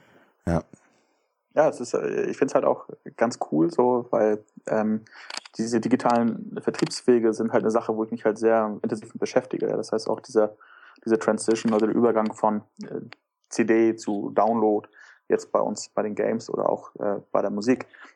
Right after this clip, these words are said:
Speaker 2: Ähm, und ich find das halt ganz interessant, wenn man so guckt, wie, äh, bei Musik das, ähm, stattgefunden hat, dass es ja C Ds gab und dann gab's M P drei und dann dachte die Musikindustrie, „Scheiße, das müssen wir verhindern, machen wir mal Kopierschutz auf die C Ds drauf.“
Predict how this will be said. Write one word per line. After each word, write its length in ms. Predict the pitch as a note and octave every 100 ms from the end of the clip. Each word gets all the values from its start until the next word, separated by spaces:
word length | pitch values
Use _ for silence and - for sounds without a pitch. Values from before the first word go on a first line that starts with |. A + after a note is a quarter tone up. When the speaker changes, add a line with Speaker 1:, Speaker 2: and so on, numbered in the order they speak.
| _
Speaker 2:
Ähm, 320 | A2+ G#2 G2+ G#2+
und 180 | - G#2
ich 100 | -
find 140 | A2
das 120 | A2 A#2
halt 340 | A2 - _ _
ganz 200 | A2 A2
interessant, 580 | A2 - - G#2+ A#2+ - - - _
wenn 80 | A2
man 80 | A2
so 380 | A2 A2 G#2+ _
guckt, 380 | - C3 - A2
wie, 280 | G#2+ G#2+ A2 _
äh, 380 | G2 G#2 G#2 G2+ G#2 _
bei 140 | G#2 G2+
Musik 320 | G#2 C3 C#3+
das, 440 | D#3 - - - -
ähm, 320 | G#2 F#2+ - -
stattgefunden 600 | - A2 - G#2 - G#2
hat, 200 | G#2+ A2 - - - _
dass 160 | -
es 140 | G#2 -
ja 260 | G#2 G#2 -
C 120 | -
Ds 220 | G#2+ B2+
gab 320 | - D#3 G3 _ _ _ _ -
und 80 |
dann 100 | G#2+
gab's 180 | G#2 -
M 100 | -
P 100 | G2
drei 320 | G2+ A2+ F3+ - _ _ -
und 160 | A2
dann 140 | G#2 G#2
dachte 240 | G#2 A2
die 100 | G#2+
Musikindustrie, 800 | G#2+ G2+ - A2+ A2+ - A#2 A2 - - - _
„Scheiße, 340 | - A#2+ -
das 100 | A#2+
müssen 180 | A2+ A2+
wir 40 | A2
verhindern, 440 | A2 E3+ A2+ A2
machen 140 | A2+ -
wir 80 |
mal 80 | G#2+
Kopierschutz 360 | - - D3 D3
auf 120 | -
die 100 | -
C 140 | -
Ds 180 | - F#2+
drauf.“ 260 | - -